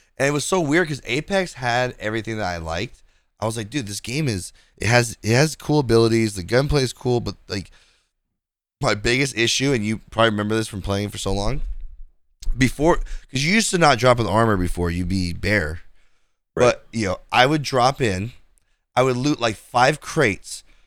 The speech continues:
Speaker 1: no armor, no gun. And here I am with an arc star, open a door, and there's a dude sitting there with, like, purple armor of the three oh one. I'm like, "Okay, I'm dead." Like, the R N G
Speaker 2: Yeah.
Speaker 1: in that game in the beginning was crazy, and it would piss me off to no end.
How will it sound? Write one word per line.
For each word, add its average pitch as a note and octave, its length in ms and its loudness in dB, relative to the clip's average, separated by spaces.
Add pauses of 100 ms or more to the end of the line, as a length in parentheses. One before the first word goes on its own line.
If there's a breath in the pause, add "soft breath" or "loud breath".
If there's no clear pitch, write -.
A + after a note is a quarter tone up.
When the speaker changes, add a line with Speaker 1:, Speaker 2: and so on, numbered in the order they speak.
(160)
Speaker 1:
no D3+ 240 6
armor, D3 440 4 (100)
no A#2 300 2
gun. G2 440 0
And G#2 100 -4
here D3+ 160 4
I D3+ 80 6
am D3 120 4
with C3+ 100 0
an B2+ 120 2
arc C3+ 200 4
star, G2 460 2 (320 soft breath)
open D3+ 240 4
a C3+ 60 0
door, C3+ 300 6
and A#2+ 60 4
there's G#2+ 140 -2
a A2 40 -4
dude A#2 280 -2
sitting A2+ 240 -2
there A2 100 2
with, G#2 140 2
like, F#2 200 -4
purple B2+ 340 0
armor G#2+ 580 2
of G#2 100 0
the F#2+ 100 -2
three C3 220 2
oh B2 140 8
one. A2+ 300 4
I'm G#2+ 180 2
like, A2+ 180 4
"Okay, D#3+ 400 6
I'm C#3 160 2
dead." G#2+ 280 2 (560)
Like, B2+ 140 4
the C3 120 2
R F#3 260 6
N F3 140 2
G C3+ 280 0
Speaker 2:
Yeah. D3 40 0
Speaker 1:
in C#3 80 0
that A2+ 120 2
game G#2+ 200 0
in G2+ 60 -2
the G2 60 -4
beginning F#2+ 280 0
was F2 140 -4
crazy, G2+ 920 -2
and F2+ 100 -4
it - 20 0
would G2 280 -6
piss - 380 -4
me A2+ 140 -6
off G2 200 -4
to - 80 -12
no F2 200 -6
end. E2 300 -8